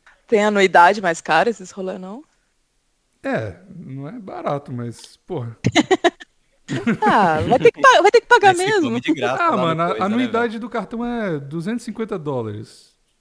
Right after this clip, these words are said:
Speaker 2: Porra, em doze meses? Vale a pena, né? A outra era sessenta
Speaker 1: É.
Speaker 2: e não ganhava porra nenhuma.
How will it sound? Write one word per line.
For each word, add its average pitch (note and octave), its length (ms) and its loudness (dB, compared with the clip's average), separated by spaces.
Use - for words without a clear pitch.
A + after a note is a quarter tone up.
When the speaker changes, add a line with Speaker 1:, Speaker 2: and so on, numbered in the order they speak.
Speaker 2:
Porra, A#2+ 440 -8
em D3 140 -10
doze D#3+ 300 -6
meses? D3+ 680 -12
Vale E3+ 260 -16
a F4+ 60 -16
pena, C4+ 320 -14
né? F3 180 -14
A G#3+ 60 -6
outra B3+ 200 -6
era D#4+ 60 -6
sessenta A3+ 560 -4
Speaker 1:
É. - 20 0
Speaker 2:
e - 20 -2
não G#3+ 140 -2
ganhava A#3+ 280 -4
porra B3 300 -6
nenhuma. A#3+ 380 -6